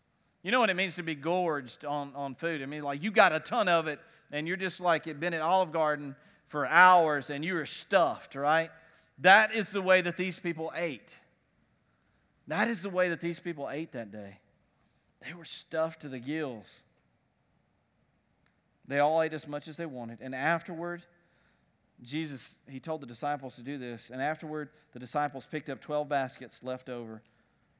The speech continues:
of bread and fish. A total of five thousand men and their families were fed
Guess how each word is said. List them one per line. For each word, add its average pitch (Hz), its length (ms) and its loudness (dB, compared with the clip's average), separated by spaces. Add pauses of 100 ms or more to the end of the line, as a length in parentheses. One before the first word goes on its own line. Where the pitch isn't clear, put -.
(400)
of 113 220 -12
bread 135 340 -2
and 120 220 -12
fish. 113 540 -12 (1500)
A 127 120 -10
total 139 260 -6
of 107 60 -14
five 139 200 -4
thousand 135 360 -4
men 120 280 -10 (320)
and 127 140 -10
their 123 80 -8
families 123 500 -8
were 110 120 -12
fed 117 400 -10